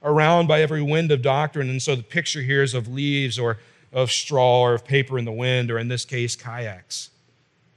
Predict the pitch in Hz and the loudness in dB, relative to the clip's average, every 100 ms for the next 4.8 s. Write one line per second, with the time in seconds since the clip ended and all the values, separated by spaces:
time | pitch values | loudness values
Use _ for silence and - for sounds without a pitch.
0 | _ _ _ _ _ - - _ _ _ | _ _ _ _ _ -20 -20 _ _ _
1 | _ _ _ _ - - - _ - _ | _ _ _ _ -20 -20 -20 _ -20 _
2 | _ 131 131 139 151 143 135 147 175 - | _ 2 2 2 4 4 6 4 2 -2
3 | - _ _ _ 156 143 127 143 151 135 | -12 _ _ _ 2 6 6 4 4 2
4 | 147 139 - 151 151 123 120 127 | 2 -2 -4 0 2 2 0 0